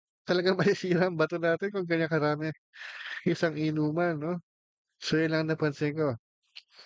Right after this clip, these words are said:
Sana hindi na ulitin ni Speed 'to 'no. Saka dapat may laman 'no, palaging may laman 'no. Kunwari, paggising niyo sumakit, so, o kaya nagising kayo sa sakit, sa sakit ng katawan 'no. Hindi puwedeng iinom kaagad kayo ng alaksan 'no, ano,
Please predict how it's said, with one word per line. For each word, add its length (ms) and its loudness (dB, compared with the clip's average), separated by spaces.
Sana 520 0
hindi 120 -2
na 160 -2
ulitin 360 -2
ni 60 -4
Speed 440 -6
'to 180 2
'no. 120 -6
Saka 140 0
dapat 180 -12
may 140 2
laman 280 -2
'no, 100 -2
palaging 380 0
may 120 -2
laman 340 -2
'no. 100 -2
Kunwari, 420 2
paggising 500 -2
niyo 80 0
sumakit, 480 -2
so, 320 -14
o 40 -14
kaya 160 2
nagising 360 -2
kayo 200 0
sa 160 -4
sakit, 160 -2
sa 100 -8
sakit 160 -4
ng 160 -2
katawan 480 2
'no. 120 -4
Hindi 200 2
puwedeng 340 2
iinom 300 2
kaagad 280 2
kayo 180 2
ng 140 -2
alaksan 400 0
'no, 180 0
ano, 140 -2